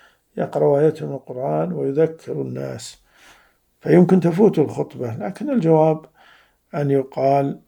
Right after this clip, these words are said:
إنه لا بد أن يسعى قبل دخول الخطيب في الوقت الذي يكفيه،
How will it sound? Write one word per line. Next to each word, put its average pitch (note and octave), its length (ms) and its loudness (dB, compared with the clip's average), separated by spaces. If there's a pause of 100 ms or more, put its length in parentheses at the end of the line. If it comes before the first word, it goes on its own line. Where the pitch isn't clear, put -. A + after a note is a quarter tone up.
(180)
إنه C#3 720 0 (100)
لا D#3 340 4
بد D#3 340 0 (400)
أن C3+ 320 -2
يسعى D#3 920 0 (800)
قبل C#3+ 680 2 (1080)
دخول D3 500 -4
الخطيب D#3+ 580 0
في D3 100 -10
الوقت D#3 500 -2
الذي D#3 380 0
يكفيه، - 480 -8